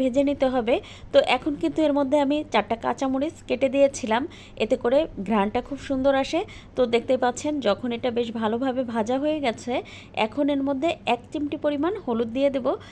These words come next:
এতে করে কিন্তু কালারটা খুব সুন্দর আসে। তো এদিকে কিন্তু প্রেশার কুকারে সিটি দেওয়া হয়ে গেছে,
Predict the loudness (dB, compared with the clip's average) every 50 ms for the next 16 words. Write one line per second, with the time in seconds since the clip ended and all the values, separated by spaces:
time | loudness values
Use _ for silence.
0 | -20 -14 -6 -4 -2 0 0 2 2 0 0 0 -2 -4 -4 -4 0 2 2 4
1 | 2 2 0 -4 -6 -6 -8 -12 -8 -6 -2 0 0 2 2 0 0 -2 -4 -6
2 | -6 -6 -10 -18 -20 -20 -20 -20 -20 0 2 2 4 4 2 2 2 0 -2 -4
3 | -2 -2 -2 -2 -2 0 0 0 -2 -4 -8 -20 -20 -12 -2 0 0 2 2 -2
4 | -4 -2 -4 -4 -2 0 0 0 0 0 -2 -6 -4 -2 -2 0 2 2 2 2
5 | 2 2 2 2 2 2 0 0 -2 -4 -2 -2